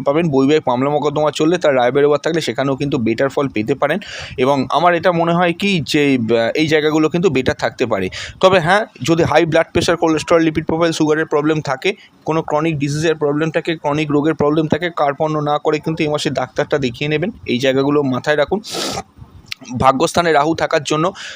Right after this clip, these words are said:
সাডেন ভাগ্যে কোনো পরিবর্তন হলেও হতে পারে, তবে মনে রাখবেন সেই পরিবর্তন আপনার জন্য কতটা সঠিক, এইটার জন্য কিন্তু জ্যোতিষ কাউন্সেলিং আপনার কিন্তু একান্ত আবশ্যক হবে। আকস্মিক পরিবর্তন মানে কি, হয়তো কর্ম পরিবর্তন হলো, অক্ত-, হয়তো আপনার প্লেস পরিবর্তন হলো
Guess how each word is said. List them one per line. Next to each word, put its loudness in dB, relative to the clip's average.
সাডেন 2
ভাগ্যে 0
কোনো 0
পরিবর্তন 0
হলেও 6
হতে 2
পারে, 2
তবে 2
মনে 2
রাখবেন 2
সেই 0
পরিবর্তন 0
আপনার 0
জন্য -2
কতটা -2
সঠিক, -4
এইটার 2
জন্য 0
কিন্তু 0
জ্যোতিষ -2
কাউন্সেলিং 0
আপনার -2
কিন্তু -2
একান্ত -4
আবশ্যক 0
হবে। 0
আকস্মিক 0
পরিবর্তন 0
মানে 0
কি, -10
হয়তো -2
কর্ম 0
পরিবর্তন 0
হলো, 0
অক্ত-, -6
হয়তো -2
আপনার 0
প্লেস 2
পরিবর্তন 2
হলো 2